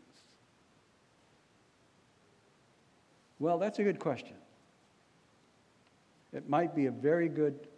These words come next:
topic of discussion over lunch. Let's pray. Dear God, we are so blessed, Father, to be standing in your presence this morning.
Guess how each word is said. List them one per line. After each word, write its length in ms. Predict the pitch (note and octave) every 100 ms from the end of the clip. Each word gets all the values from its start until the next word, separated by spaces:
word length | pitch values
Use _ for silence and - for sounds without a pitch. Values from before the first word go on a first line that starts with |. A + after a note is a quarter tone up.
| -
topic 520 | - D#3+ D#3 C3 - -
of 100 | A#2
discussion 720 | B2+ - - D#3 - A2+ A2 -
over 180 | A2+ B2
lunch. 580 | C3 C#3+ A#2 - - - _ _ _ _ _ - - _ _ _ -
Let's 220 | C3 A2+
pray. 220 | - - - - _ _ _ _ _ _ - - - - - _ _ _ - - -
Dear 160 | D#3+ D#3
God, 260 | C#3+ C#3
we 140 | C#3 D#3+
are 100 | C#3+
so 480 | - D3 D3 C#3+ C#3+ - -
blessed, 640 | C3+ C3+ C3+ C#3 C#3 -
Father, 360 | - D3 C3+ C3
to 140 | -
be 140 | B2+ C3+
standing 460 | C3+ D3+ C3+ C3+
in 140 | C3 C3
your 160 | C3
presence 640 | B2+ - C3 B2 B2+ A#2+ -
this 180 | B2+ -
morning. 400 | C3+ B2+ G#2+ A2+